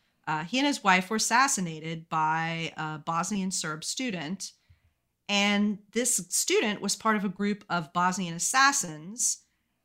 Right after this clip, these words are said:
and they were a student revolutionary group that became known as Young Bosnia. But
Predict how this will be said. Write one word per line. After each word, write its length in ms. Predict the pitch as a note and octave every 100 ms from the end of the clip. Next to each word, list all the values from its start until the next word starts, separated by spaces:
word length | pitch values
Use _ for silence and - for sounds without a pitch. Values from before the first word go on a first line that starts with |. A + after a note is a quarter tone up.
| G3
and 480 | G3+ G3+ G3 G3+
they 100 | G3
were 140 | F#3+ F#3
a 40 |
student 240 | - D4 C#4
revolutionary 600 | A#3+ G#3 G3+ - F#3 F3+
group 360 | D#3 D#3 D#3
that 180 | - D#3
became 340 | E3 - E3+ E3
known 160 | E3
as 140 | E3 D#3+
Young 260 | C#3+ C#3
Bosnia. 680 | D#3 E3+ F#3+ F#3 D#3 - E3+
But 200 | - E3+